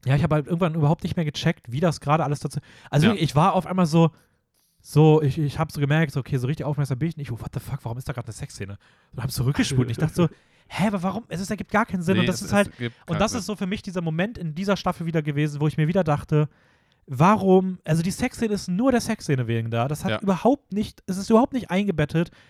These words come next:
Speaker 1: es ist so plump irgendwie inszeniert, damit man sowas vielleicht auch in den Trailer reinpacken kann und ich, ich versteh's nicht und das tut mir, also das, das ist irgendwie auch was, was mich wirklich stört,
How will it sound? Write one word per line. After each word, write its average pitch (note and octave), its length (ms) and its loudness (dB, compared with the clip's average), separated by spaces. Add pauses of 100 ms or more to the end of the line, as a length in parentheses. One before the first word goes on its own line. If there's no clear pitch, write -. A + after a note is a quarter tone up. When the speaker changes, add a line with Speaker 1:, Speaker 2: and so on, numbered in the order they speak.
(260)
Speaker 1:
es D#3+ 160 -2
ist - 280 -2
so A#3+ 240 4
plump G#3+ 580 6
irgendwie G3+ 300 -2
inszeniert, F3+ 460 -4
damit F3 220 -2
man F3+ 120 -2
sowas F3 220 0
vielleicht F3 200 -4
auch D#3+ 60 -2
in D#3 60 0
den C3 80 -2
Trailer A3 320 0
reinpacken G#3 440 -2
kann G3 260 0 (440)
und F3+ 160 2
ich, - 120 -2 (220)
ich D#3 160 -6
versteh's - 580 2
nicht A2 140 -4
und B2+ 80 -6
das D3 220 -4
tut - 220 -2
mir, F#3 180 0
also E3+ 180 2
das, F3 180 -2
das F#3+ 140 -4
ist - 80 -12
irgendwie G3 260 -6
auch F3+ 200 2
was, F#3 160 0
was F3+ 140 -4
mich E3+ 140 -6
wirklich - 300 -4
stört, D#3+ 440 2